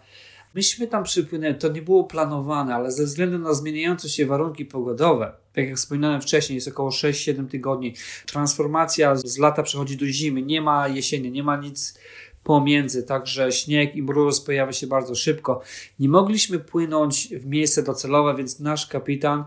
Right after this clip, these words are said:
zdecydował, że zatrzymamy się niestety tam, schowamy się, bo szedł jakieś naprawdę niekorzystne prądy szły,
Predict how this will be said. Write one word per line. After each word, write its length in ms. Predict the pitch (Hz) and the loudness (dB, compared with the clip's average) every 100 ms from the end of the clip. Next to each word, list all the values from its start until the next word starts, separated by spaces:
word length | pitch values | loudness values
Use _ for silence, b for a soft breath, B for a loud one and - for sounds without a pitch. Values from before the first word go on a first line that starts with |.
| B B B | B B B
zdecydował, 640 | 139 131 151 147 151 139 | -2 4 4 4 2 2
że 140 | 139 135 | 0 -6
zatrzymamy 600 | 135 123 - 139 143 139 | -6 -6 -4 -2 -2 -4
się 160 | - | -4
niestety 480 | 131 127 - 135 - | -6 -6 -2 -4 -6
tam, 360 | 110 139 139 135 | -4 0 0 2
schowamy 520 | - 143 131 143 139 | 0 0 0 0 -2
się, 220 | 123 143 | -2 -2
bo 220 | 123 131 | -2 -4
szedł 300 | 127 - 127 | -4 -4 -4
jakieś 220 | 131 127 123 | -6 -8 -10
naprawdę 400 | 131 135 139 135 | -6 -4 -4 -6
niekorzystne 580 | 135 135 131 143 - | -8 -6 -6 -6 -6
prądy 400 | 131 139 143 139 | -8 -4 -4 -2
szły, 320 | 131 - 147 | -4 -2 -4